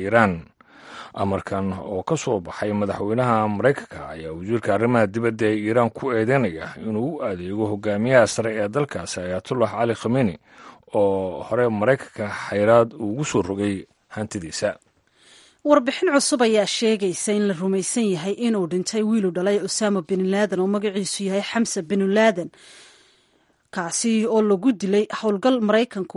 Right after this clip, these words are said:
Speaker 2: uu taageerayay, sida ay wararku sheegayaan. Saraakiil magacooda qariyay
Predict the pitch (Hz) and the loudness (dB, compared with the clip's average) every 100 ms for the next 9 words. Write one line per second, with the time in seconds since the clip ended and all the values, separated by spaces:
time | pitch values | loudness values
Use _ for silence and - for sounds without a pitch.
0 | 190 - 208 180 214 208 190 202 214 214 | -4 -2 -2 0 2 2 0 0 0 0
1 | 214 214 - - - - 254 208 185 185 | -2 -6 -14 -18 -12 -6 -2 0 2 2
2 | 202 202 190 - 208 190 190 202 170 160 | 0 -2 -6 -2 -2 -2 0 0 0 -4
3 | _ _ _ - 185 180 - 214 220 220 | _ _ _ -10 -6 -6 -4 0 0 0
4 | 208 220 190 190 185 185 208 | 0 0 -2 -4 -4 0 0